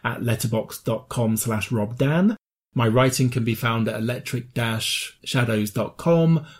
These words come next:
or filmstories dot co dot U K or Love horror dot co dot U K. We also have a sister podcast called Another Time McLeod,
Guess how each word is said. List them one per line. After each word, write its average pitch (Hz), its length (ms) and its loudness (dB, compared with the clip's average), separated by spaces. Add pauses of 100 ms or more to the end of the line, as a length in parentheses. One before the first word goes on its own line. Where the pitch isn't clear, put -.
or 107 120 -2
filmstories 127 640 2
dot 113 160 -4
co 117 120 -4
dot 107 140 -2
U 113 140 -6
K 135 500 2
or 101 200 -4
Love 107 200 -2
horror 143 260 0
dot 143 160 -2
co 147 120 -2
dot 135 140 0
U 135 120 0
K. 131 480 0 (160)
We 143 100 6
also 143 300 4
have 117 280 0
a 113 320 -2 (200)
sister 254 320 2
podcast 98 680 -6 (160)
called 117 680 0
Another 143 340 2
Time 120 680 -2
McLeod, 110 600 -2